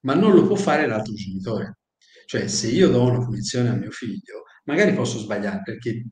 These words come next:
che ne so, dipende dal fatto che giornata ho avuto, cioè la stessa cosa può sfuggire di mano sia al padre che alla madre, a-, anche in base a-, al proprio di umore, no? Quindi è chiaro che talvolta si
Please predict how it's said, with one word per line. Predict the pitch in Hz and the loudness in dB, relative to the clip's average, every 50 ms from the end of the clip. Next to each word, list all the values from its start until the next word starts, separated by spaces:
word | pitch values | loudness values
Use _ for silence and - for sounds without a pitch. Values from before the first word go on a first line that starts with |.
| _ - - - | _ -20 -20 -12
che | - - | -6 -2
ne | 127 120 | 0 0
so, | 120 120 - - 98 | 0 -2 -4 -6 -6
dipende | 113 113 113 117 113 117 117 | -6 -4 -4 -4 -4 -4 -4
dal | 113 113 110 107 | -4 -6 -6 -6
fatto | - 120 113 110 - - 120 110 110 - - - _ | -4 -4 -6 -6 -6 -6 -8 -8 -8 -10 -14 -10 _
che | - 143 | -2 -2
giornata | 127 120 123 117 117 117 110 107 113 120 | 0 2 2 2 2 0 0 -2 -2 -2
ho | 113 113 110 110 | -2 -2 -2 -2
avuto, | 110 113 110 110 110 107 107 117 113 110 110 110 - - | -2 -2 -2 -2 -2 -4 -4 -4 -4 -4 -6 -6 -10 -12
cioè | - - 123 113 | -8 -6 -4 -2
la | 117 123 | -2 -2
stessa | 120 123 123 151 139 - - 139 127 | -2 -2 -2 -2 0 0 -2 -2 0
cosa | - 156 156 - 147 131 117 - - - - _ _ | 0 2 2 2 0 0 -2 -2 -6 -10 -14 _ _
può | - 147 143 143 | -4 -2 0 0
sfuggire | 139 - - 139 127 123 120 131 143 139 131 120 | -2 -2 -4 -4 -2 -2 2 4 4 4 4 4
di | 117 127 | 2 2
mano | 135 135 123 120 120 120 127 131 131 127 131 131 - | 0 0 2 2 4 4 4 4 2 0 -2 -4 -8
sia | - - - - 110 104 | -10 -10 -8 -6 -6 -4
al | 107 | -2
padre | - 139 127 120 110 - - | 0 0 0 0 0 -2 -6
che | - 113 | -8 -6
alla | 113 120 139 | -6 -4 -2
madre, | 135 131 123 123 120 123 123 123 123 123 123 120 _ _ _ _ | -2 -2 0 0 2 2 2 2 2 0 -4 -8 _ _ _ _
a-, | - - - - - 135 135 | -12 -12 -10 -8 -8 -6 -6
anche | 143 - - 139 | -6 -4 -2 0
in | 131 127 120 | 2 2 4
base | 117 139 143 143 139 - 131 127 120 - - - - | 4 2 2 2 2 2 2 2 2 0 -2 -6 -10
a-, | - - - - - - | -12 -14 -12 -10 -8 -8
al | - - | -8 -4
proprio | - 156 165 165 - - 123 120 110 | 2 4 4 4 4 2 0 -2 -2
di | - 107 | -2 -4
umore, | 107 104 95 92 98 - - 101 | -4 -6 -6 -8 -10 -12 -10 -6
no? | 110 143 185 190 190 190 - - _ - - - - - _ _ | -2 -2 0 -2 -2 -4 -8 -14 _ -20 -20 -20 -20 -20 _ _
Quindi | - 254 247 - - - | 2 4 4 4 2 0
è | - - | -2 0
chiaro | - 208 196 202 202 143 123 - | 2 2 4 4 4 2 2 0
che | - - 127 143 135 127 - | 0 0 0 0 0 -2 -2
talvolta | - 143 143 - 98 101 113 123 120 143 135 | -2 -2 -2 -2 -2 -4 -4 -4 -4 -2 -4
si | 123 - - | -4 -4 -8